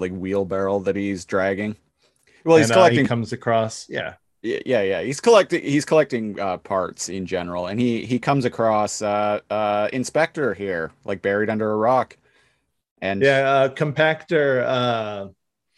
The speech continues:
Speaker 2: he kind of groans, and Ratchet pulls the gun on him, and he's like, "Ha!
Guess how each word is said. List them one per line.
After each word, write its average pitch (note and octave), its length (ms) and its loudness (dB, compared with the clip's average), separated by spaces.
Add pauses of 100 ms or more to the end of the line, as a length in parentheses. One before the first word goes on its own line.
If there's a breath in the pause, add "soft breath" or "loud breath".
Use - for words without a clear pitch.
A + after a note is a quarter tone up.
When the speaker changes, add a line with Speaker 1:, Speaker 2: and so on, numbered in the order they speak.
(760 soft breath)
Speaker 2:
he B2+ 80 -10
kind C#3 200 0
of A2 100 0
groans, A#2 580 0
and G#2+ 100 -6
Ratchet G#2 340 -6
pulls G#2 200 -6
the G2+ 60 -6
gun G2 240 -6
on F#2+ 180 -8
him, F#2 200 -12
and G2 120 -8
he's A2+ 180 -4
like, G2+ 220 -6 (120)
"Ha! - 280 -2